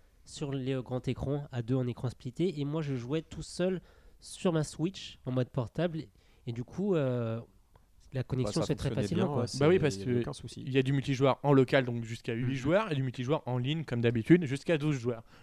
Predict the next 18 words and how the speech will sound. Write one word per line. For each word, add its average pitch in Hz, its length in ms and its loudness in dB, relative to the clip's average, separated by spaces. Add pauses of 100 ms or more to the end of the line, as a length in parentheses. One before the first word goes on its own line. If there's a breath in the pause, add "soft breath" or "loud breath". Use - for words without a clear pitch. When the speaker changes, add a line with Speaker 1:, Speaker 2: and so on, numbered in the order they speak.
Speaker 3:
Les 139 40 0
multijoueurs 131 280 6
en - 20 8
local, 131 300 6
donc, 165 220 0
hu-, 151 380 0
huit 151 220 0
Switch - 380 -4
peuvent 143 160 0
vraiment 127 260 0
se - 100 -8
connecter 127 380 -4
Speaker 1:
Du 107 80 -4
coup, 165 180 0
ouais, 147 80 4
Speaker 3:
entre 135 160 4
Speaker 1:
c'est 165 120 6
Speaker 3:
elles, 113 140 -2